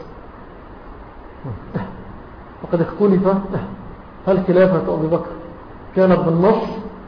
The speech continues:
أم بالإيه؟ أم بالاختيار؟ هل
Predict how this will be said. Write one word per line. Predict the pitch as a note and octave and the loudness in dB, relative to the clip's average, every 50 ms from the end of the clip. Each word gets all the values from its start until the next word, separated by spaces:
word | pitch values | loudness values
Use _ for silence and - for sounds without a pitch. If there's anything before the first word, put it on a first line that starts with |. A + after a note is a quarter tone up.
| - - - - - - F#3+ | -18 -18 -18 -18 -8 -4 0
أم | F3+ F#3 | 2 2
بالإيه؟ | E3 E3 F3 F3 F#3+ F#3+ F3 - - - - - - - - - - - - - - - - - - - - - - | 2 4 6 6 8 8 8 6 4 0 -2 -4 -4 -8 -10 -12 -12 -14 -14 -16 -18 -18 -18 -18 -18 -18 -14 -6 -2
أم | F3 E3 | 0 2
بالاختيار؟ | E3 E3+ E3 D3+ - - - F3+ E3+ D#3 C#3+ - D#3 - - - - - - - - - - - - - - - - - - - - - - - - - - - - G3 - - - - - - - - - - - - - - - - - - - - - - - - - - - - - - - - - A#3+ - - - - - - - - - - - - - - - - - - - - - - - - - - - - - - - - - - - - - - - - - - - - - | 2 2 2 2 0 0 2 4 6 6 6 4 2 -2 -6 -8 -10 -12 -14 -16 -16 -18 -18 -18 -18 -18 -18 -18 -18 -18 -18 -18 -18 -18 -16 -16 -16 -16 -10 -8 -8 -8 -8 -10 -14 -16 -16 -16 -16 -16 -16 -18 -16 -16 -16 -16 -16 -16 -16 -16 -16 -16 -16 -16 -16 -16 -16 -16 -16 -14 -14 -14 -12 -4 0 2 2 4 2 2 2 0 -2 -4 -6 -8 -10 -12 -12 -14 -14 -14 -14 -14 -16 -16 -16 -16 -16 -18 -18 -18 -16 -16 -16 -16 -18 -18 -18 -18 -18 -18 -18 -18 -18 -18 -18 -18 -18 -10 -8
هل | C#3+ | -6